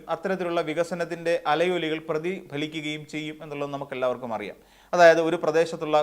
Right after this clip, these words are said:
കുറേയധികം ആൾക്കാർക്ക് ജോലി ലഭിക്കുന്നു, ഒരു പ്രദേശത്ത് മൊത്തത്തിൽ ഒരു, ആ, വ്യവസായ രംഗത്തും അതായത് കച്ചവട രംഗത്തും, ആ, എല്ലാം ഒരു പ്രത്യേക തരത്തിൽ വികസിതമായ ഒരു പ്രദേശമായി അത്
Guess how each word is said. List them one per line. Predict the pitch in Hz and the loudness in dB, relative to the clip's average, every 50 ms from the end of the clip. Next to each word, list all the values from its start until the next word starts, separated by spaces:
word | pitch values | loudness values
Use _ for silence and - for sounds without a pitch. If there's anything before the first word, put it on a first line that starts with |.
| 151 151 | 2 0
കുറേയധികം | 151 147 156 156 156 156 151 143 139 | 0 2 2 2 2 0 -2 -2 -2
ആൾക്കാർക്ക് | 139 139 143 147 139 135 139 127 120 | -2 -2 -2 -2 -2 -4 -6 -8 -6
ജോലി | 127 127 139 151 147 | -6 -4 -4 -4 -4
ലഭിക്കുന്നു, | 135 120 120 117 123 120 120 123 - - - - _ _ _ - | -4 -6 -6 -10 -12 -12 -14 -14 -16 -20 -20 -20 _ _ _ 0
ഒരു | 165 165 175 175 170 160 156 - - - | 2 4 4 4 4 2 0 -2 -4 -4
പ്രദേശത്ത് | 156 147 160 170 170 175 180 165 170 | 0 2 4 2 2 2 -2 -6 -4
മൊത്തത്തിൽ | 151 143 139 139 - 180 175 185 170 160 - 165 | -4 -4 -4 -4 -4 -4 -2 -4 -4 -4 -2 -2
ഒരു, | 156 151 147 139 - - 147 143 | 0 0 0 -2 -6 -6 -4 -2
ആ, | 139 139 135 131 | -2 -2 0 0
വ്യവസായ | 143 143 156 165 - 196 185 190 185 175 165 151 | 0 0 -2 0 2 4 4 4 4 4 2 0
രംഗത്തും | 147 147 147 139 139 135 104 - - | -2 -4 -4 -6 -6 -8 -10 -8 -6
അതായത് | 127 143 151 151 151 156 - | -4 -2 -2 -2 -2 -2 -2
കച്ചവട | 143 143 - - 196 196 196 190 175 | -4 -2 -2 0 0 2 2 2 2
രംഗത്തും, | 160 151 147 131 - 131 127 123 - - - _ _ _ _ _ | 2 0 -4 -4 -6 -8 -12 -12 -18 -20 -20 _ _ _ _ _
ആ, | - 175 175 175 175 175 | 8 10 10 10 8 8
എല്ലാം | 175 185 185 180 185 - 185 170 | 6 6 6 6 4 0 0 0
ഒരു | 175 185 180 175 175 170 170 170 | 2 2 2 2 2 2 0 -2
പ്രത്യേക | 170 160 - 202 208 202 190 | -4 -2 0 0 0 2 2
തരത്തിൽ | 180 175 165 160 160 151 143 | 0 0 -2 -4 -6 -6 -4
വികസിതമായ | 143 151 156 156 - 180 170 170 160 160 170 165 165 165 151 147 147 147 147 147 - | -2 -2 -4 -2 -2 -2 -2 -2 2 2 2 2 2 0 -2 -2 -2 0 -2 -2 -4
ഒരു | - 147 143 | -4 -6 -8
പ്രദേശമായി | 143 143 139 143 151 151 147 151 139 139 135 - - 135 | -8 -6 -6 -4 -4 -4 -6 -8 -8 -6 -6 -6 -8 -8
അത് | 139 | -6